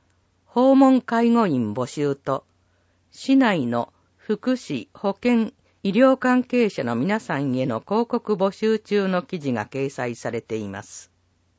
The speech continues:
広告掲載に関するお問い合わせ先は、社会福祉協議会本部です。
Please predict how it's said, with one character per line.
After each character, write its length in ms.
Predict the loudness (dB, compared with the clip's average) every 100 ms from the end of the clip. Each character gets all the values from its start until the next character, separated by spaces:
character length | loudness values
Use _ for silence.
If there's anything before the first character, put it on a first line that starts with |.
| _ _ _ _ _ _ _ _ _ _ _ _ _ _
広 240 | 2 2 2
告 240 | 0 0
掲 260 | 0 0 0
載 260 | 0 0
に 140 | 0 0
関 240 | 0 -2
す 160 | -2 -2
る 100 | -2
お 100 | -2
問 220 | -2 0
い 60 |
合 60 | 0
わ 120 | 0
せ 120 | -4
先 320 | -8 -8 -6 -4
は、 180 | -4 -6 -20 _ _ _
社 200 | -8 -6
会 260 | -2 -2
福 260 | -4 -8 -10
祉 200 | -8 -10
協 240 | -6 -4
議 160 | -4 -4
会 300 | -4 -4 -4
本 280 | -6 -4 -4
部 140 | -8
で 140 | -12 -16
す。 320 | -18 -20